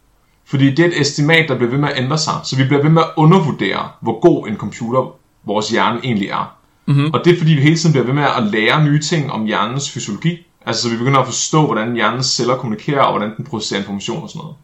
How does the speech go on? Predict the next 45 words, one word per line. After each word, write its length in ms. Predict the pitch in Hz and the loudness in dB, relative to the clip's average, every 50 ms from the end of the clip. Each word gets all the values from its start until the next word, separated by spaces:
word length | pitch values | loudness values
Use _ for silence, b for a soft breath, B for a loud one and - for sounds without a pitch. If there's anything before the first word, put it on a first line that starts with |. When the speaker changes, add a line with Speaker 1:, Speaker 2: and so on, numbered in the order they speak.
| _ _ b b b b b b b b b | _ _ b b b b b b b b b
Speaker 1:
Så 160 | b - 123 | b -6 0
for 80 | - 127 | 4 4
eksempel 320 | 120 120 - 165 143 127 | 4 6 6 4 4 4
så 100 | 120 139 | 4 4
har 100 | 135 131 | 4 4
man 100 | 127 127 | 4 2
lige 240 | 131 135 147 143 127 | 4 4 4 4 4
opdaget 360 | 123 131 - 123 117 107 104 104 | 2 2 2 2 2 2 2 2
for 60 | - | 0
ikke 120 | 117 117 - | -2 -2 -2
så 60 | 117 | -4
længe 140 | 113 117 113 | -4 -4 -4
siden, 240 | - - 120 117 117 | -4 -4 -4 -2 -2
at 80 | 107 | -2
der 60 | 104 | -2
er 40 | 98 | -2
nogle 160 | 98 92 - | -2 -4 -6
celler, 300 | - - 113 110 123 120 | -6 -6 -2 -2 0 0
man 100 | 113 101 | 0 -2
troede 320 | 101 - - 110 107 110 101 | -4 -6 -6 -4 -4 -2 2
bare 200 | 104 92 95 95 | 4 4 4 2
var 60 | 98 | 0
sådan 240 | - - 107 98 95 | -4 -8 -10 -10 -8
nogle 140 | 92 - - - _ _ _ _ _ _ _ _ - | -10 -10 -12 -14 _ _ _ _ _ _ _ _ -14
stillaser, 680 | - - - - 107 117 120 120 110 - - 98 - - | -12 -10 -8 -2 0 2 2 2 2 0 -4 -6 -8 -10
at 120 | 104 - | -10 -8
de 220 | - 113 110 107 - - | -6 -4 -4 -4 -4 -2
faktisk 260 | - 104 107 - - | -2 -2 -2 -2 -4
også 120 | - - - | -6 -6 -6
kan 100 | - - - | -8 -10 -10
processere 320 | - 95 - - - 92 - | -12 -12 -10 -10 -10 -10 -10
information. 460 | - - - - - - 90 - - - _ _ | -12 -14 -14 -16 -14 -14 -14 -14 -16 -18 _ _
Og 140 | - 117 - | -10 -6 -2
det 120 | 117 117 - | -2 0 2
gjorde 180 | 135 123 117 | 2 2 4
lige, 200 | 117 120 117 - | 4 4 4 4
at 120 | 104 104 101 - - _ - | 2 -4 -6 -8 -14 _ -8
vores 180 | 110 110 104 | -6 -6 -4
estimater 420 | 117 113 - 117 117 117 110 98 95 | -6 -8 -6 -6 -4 -4 -2 -4 -4
af 60 | 95 | -4
hjernens 280 | 98 95 95 101 110 107 | -4 -6 -6 -6 -8 -10
computerkraft 600 | - - - 98 - 107 104 - - - 85 - - _ - | -12 -14 -16 -12 -10 -8 -8 -6 -6 -8 -8 -10 -16 _ -16
steg 340 | - - - 120 101 90 - | -14 -8 -6 -4 -4 -4 -4
hundrede 200 | 117 110 110 107 82 | -6 -6 -4 -4 -6
gange. 200 | 85 98 101 | -6 -8 -10